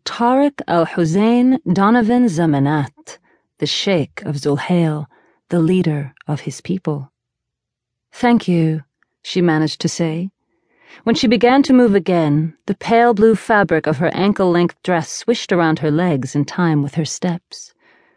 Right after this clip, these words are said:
"It is my pleasure. I will escort you to the vehicles." "That's very kind. What about the other travelers?" The corners of the stranger's eyes crinkled. "But, madame,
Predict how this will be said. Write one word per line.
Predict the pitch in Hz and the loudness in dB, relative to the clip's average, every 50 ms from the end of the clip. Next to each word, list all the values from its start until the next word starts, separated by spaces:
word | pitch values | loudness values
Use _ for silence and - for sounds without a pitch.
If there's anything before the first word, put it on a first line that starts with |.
| _ _ _ _ _ | _ _ _ _ _
"It | - 143 135 - | -6 -6 -4 -4
is | 139 123 127 | -4 -4 -2
my | 139 131 123 120 | -4 -4 -4 -6
pleasure. | - 139 139 170 220 269 233 - 135 - _ _ _ _ _ _ _ _ _ _ _ _ _ _ | -6 -4 -2 -2 0 -2 -2 -4 -6 -10 _ _ _ _ _ _ _ _ _ _ _ _ _ _
I | 147 160 165 | 0 2 2
will | 156 160 156 - | 2 2 0 0
escort | - - - - - 101 101 101 - - - | -2 -6 -8 -4 -2 0 0 0 -2 -4 -4
you | 135 135 131 | -4 -4 -4
to | - - | -4 -4
the | - 143 131 165 | -4 -2 -2 -2
vehicles." | 196 165 160 143 - 131 104 80 - - - _ _ _ _ _ _ _ _ _ _ _ _ _ _ _ _ _ _ _ _ _ | 0 0 -2 -4 -4 -6 -6 -8 -10 -16 -20 _ _ _ _ _ _ _ _ _ _ _ _ _ _ _ _ _ _ _ _ _
"That's | - - - - - | -4 -4 -4 -6 -4
very | - 208 202 190 180 | -2 -2 0 0 -2
kind. | - - 175 165 156 156 160 180 185 208 214 - - _ _ _ _ _ _ _ _ _ _ _ _ _ _ - | -2 -4 -4 -4 -4 -4 -4 -4 -4 -4 -6 -10 -16 _ _ _ _ _ _ _ _ _ _ _ _ _ _ -4
What | 208 233 | -2 0
about | 247 269 226 208 | 2 2 2 2
the | - 220 - | 0 0 -2
other | 202 175 202 | 0 -2 -2
travelers?" | 190 - - 226 233 196 190 156 147 147 139 139 - - _ _ _ _ _ _ _ _ _ _ _ _ _ _ _ _ _ _ _ _ _ _ _ _ | -4 -2 -2 -2 0 0 0 -2 -4 -6 -8 -12 -16 -20 _ _ _ _ _ _ _ _ _ _ _ _ _ _ _ _ _ _ _ _ _ _ _ _
The | - - - - | -8 -6 -2 2
corners | 262 262 269 269 262 214 196 | 2 4 4 4 4 4 2
of | 180 156 | 0 0
the | 190 - - | -2 -4 -2
stranger's | - 220 208 202 196 - 180 165 - | 0 0 2 2 2 2 0 -2 0
eyes | - 156 180 175 175 - - | 0 0 0 0 0 -2 -4
crinkled. | - - 226 202 - 165 139 131 123 - _ _ _ _ _ _ _ _ _ - | -2 -2 0 0 0 0 0 -2 -2 -6 _ _ _ _ _ _ _ _ _ -4
"But, | 131 151 143 - | -2 -2 -2 0
madame, | 156 151 143 175 202 208 156 131 135 156 190 233 254 | -2 -2 0 0 0 0 2 2 2 2 2 0 0